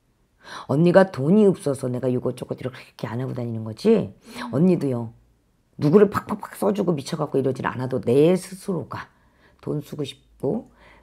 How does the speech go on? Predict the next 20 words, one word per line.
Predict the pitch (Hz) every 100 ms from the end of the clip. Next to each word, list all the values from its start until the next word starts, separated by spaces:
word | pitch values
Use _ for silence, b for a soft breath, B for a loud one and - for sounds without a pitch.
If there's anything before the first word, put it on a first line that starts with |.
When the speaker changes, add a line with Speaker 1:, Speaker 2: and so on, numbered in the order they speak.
| _
Speaker 1:
어? | 202 294 - -
어느 | 160 165
정도 | 143 135
내가 | 127 123
쓰고 | 131 214 220 196
살아가고 | - 190 190 196
싶은 | 196 - 165
사람 | 135 123
중에 | 120 117
하나인데 | 113 139 151 - 120
Speaker 2:
네. | - _
Speaker 1:
언니가 | 135 147 135
벌어서 | - 120 127 139 117
쓰지라고. | - - - - _ _ _ _ _ _ _ _
Speaker 2:
내가 | 202 190
벌어서? | 180 196 190 - 214 _ _ _ _ _ _ _ b b b b b b b -
Speaker 1:
혼자 | 220 202
살면 | 196 165 156 127
어떡할 | - 127 131
뻔했어요. | 110 123 - 127